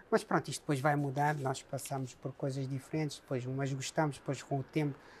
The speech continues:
por exemplo, eu gostava do, dos Pink Floyd, Another Brick in the Wall, mas quando percebi aquilo, o que aquilo estava a destruir na autoridade <laughs> e dignidade do professor, eu comecei a pôr assim, atenção, isto é ideologia,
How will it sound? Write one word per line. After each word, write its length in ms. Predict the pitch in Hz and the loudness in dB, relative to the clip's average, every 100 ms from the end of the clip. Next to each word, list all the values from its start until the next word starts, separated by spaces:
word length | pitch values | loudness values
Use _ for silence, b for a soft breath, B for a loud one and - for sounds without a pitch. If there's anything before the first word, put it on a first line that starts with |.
| B B | B B
por 80 | 147 | -2
exemplo, 600 | 147 139 143 139 139 151 | 0 0 0 -2 0 0
eu 100 | 170 | -2
gostava 360 | 139 - 151 139 | -2 4 4 4
do, 220 | 139 135 | 2 -2
dos 260 | 135 139 - | -2 -4 -6
Pink 320 | - 143 135 | 0 0 2
Floyd, 260 | 147 156 143 | 2 2 2
Another 320 | 139 139 135 | 0 0 0
Brick 300 | 139 139 - | 0 0 0
in 80 | 139 | -2
the 80 | |
Wall, 220 | 135 147 143 | 0 -2 0
mas 240 | 135 131 | -2 -2
quando 220 | - 147 | -2 -4
percebi 480 | 135 - - 156 147 | -2 -8 0 2 2
aquilo, 440 | 135 - 165 160 151 | 0 2 2 2 0
o 40 | |
que 140 | - | 2
aquilo 280 | 151 - 185 | 2 6 4
estava 340 | - - 160 156 | 4 4 6 6
a 40 | |
destruir 760 | 135 - 160 156 160 156 127 - B B B - | 4 2 6 8 8 6 4 -6 B B B 4
na 180 | 160 | 6
autoridade 720 | 160 180 180 165 151 131 - 185 | 10 10 8 6 10 8 10 10
<laughs> 0 | |
e 60 | |
dignidade 800 | 139 - 202 190 190 - 165 147 - 233 262 - 170 | 10 8 6 6 6 4 2 2 -2 2 4 10 10
do 160 | 175 190 | 12 6
professor, 680 | 190 180 170 - 165 165 175 | 6 2 2 2 4 6 6
eu 100 | 180 | 2
comecei 340 | - 190 185 | -2 2 4
a 60 | 170 | 6
pôr 200 | 165 165 | 4 0
assim, 180 | 170 160 | 0 -2
atenção, 380 | 156 156 165 151 | -2 -2 -4 -6
isto 180 | - 165 | 0 0
é 80 | |
ideologia, 840 | 156 151 151 151 147 170 175 175 | 2 0 0 0 -2 0 2 2